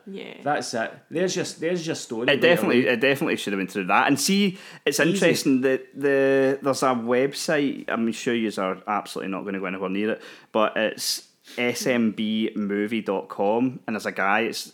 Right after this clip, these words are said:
Speaker 3: Super Mario Brothers Archive, uh, and the guy's got, it's, it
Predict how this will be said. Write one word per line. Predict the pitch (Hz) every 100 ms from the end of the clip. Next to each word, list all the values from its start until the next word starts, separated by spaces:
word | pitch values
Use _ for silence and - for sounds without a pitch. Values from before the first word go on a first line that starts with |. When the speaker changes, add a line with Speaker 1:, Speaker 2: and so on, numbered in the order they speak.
| -
Speaker 3:
Super | - - 123 117
Mario | 98 95
Brothers | 95 90 90 -
Archive, | 95 98 - 127 113 104 - - 101 - - -
uh, |
and | 101 95 92 - 101
the |
guy's | 92 101 110 120
got, | - 110 -
it's, | -
it | 143